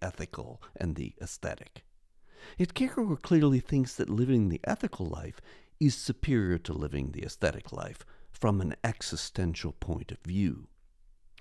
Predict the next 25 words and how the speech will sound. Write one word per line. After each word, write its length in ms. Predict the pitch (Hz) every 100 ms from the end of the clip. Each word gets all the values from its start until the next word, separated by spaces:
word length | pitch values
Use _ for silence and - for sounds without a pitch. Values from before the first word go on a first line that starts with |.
| - -
Once 300 | 165 190 214
pleasure 400 | - 143 127 101
is 120 | 92 -
seen 280 | 120 107
for 160 | 90 98
what 220 | 85 71
it 100 | 80
is, 380 | 165 101 85 - - - -
and 120 | 95
also 400 | 87 87 - - - _ -
for 280 | - 92 -
what 240 | - 95 85
it 120 | - -
isn't, 460 | 151 120 78 - - - - -
one 380 | - 104 107 113 - -
changes 680 | - 90 82 78 85 76 -
one's 300 | 76 76 -
passions. 800 | - 143 151 - - - - - - - - -
Instead 360 | 139 - 123
of 80 | 107
seeking 380 | - 110 107 85
pleasure, 440 | - 202 170 113
one 200 | 87 87
becomes 540 | 80 82 - 82 78 -
passionate 640 | - - 92 95 80 76